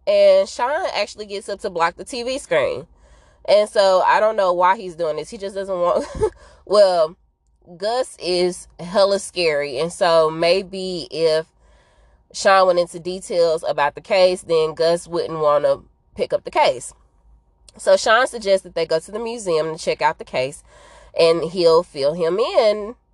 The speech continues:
on the details once they actually get there. And there was a reason why, obviously, because,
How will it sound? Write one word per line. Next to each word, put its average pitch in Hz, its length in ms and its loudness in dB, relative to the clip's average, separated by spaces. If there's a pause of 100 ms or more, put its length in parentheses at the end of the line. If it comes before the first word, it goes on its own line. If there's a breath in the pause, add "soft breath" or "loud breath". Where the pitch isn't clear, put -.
on 170 120 -2
the 170 100 -4
details 175 540 -6
once 151 200 0
they 147 100 0
actually 139 340 -4
get 143 260 -8
there. - 260 -10 (720 soft breath)
And 160 460 4 (200)
there 170 160 4
was 175 200 2
a 170 80 -2
reason 160 440 -4
why, 170 260 6
obviously, 147 440 -4
because, 151 560 -10